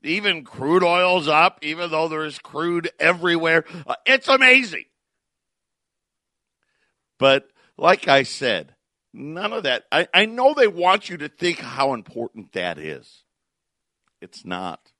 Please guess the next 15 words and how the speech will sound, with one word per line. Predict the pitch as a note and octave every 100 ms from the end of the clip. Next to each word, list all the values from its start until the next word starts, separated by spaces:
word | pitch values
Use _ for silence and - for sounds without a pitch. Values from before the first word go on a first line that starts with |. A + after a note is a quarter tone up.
| _ _ _ _ _ _ _ _
I | -
mean, | F3 E3+
I | E3
guess | C#3+ - - -
if | F3 -
you | G#3+
were | C#4 A#3+
going | - - D3 E3+ E3+
to | - B2
sell | - - C#3 B2+ B2+ B2 A#2+ _ -
everything | C3+ C3+ D3 - C3 B2
today, | F2+ G2+ A2 F2 - - _
it'd | F#2+ F2
be | F2
important. | D#2 - -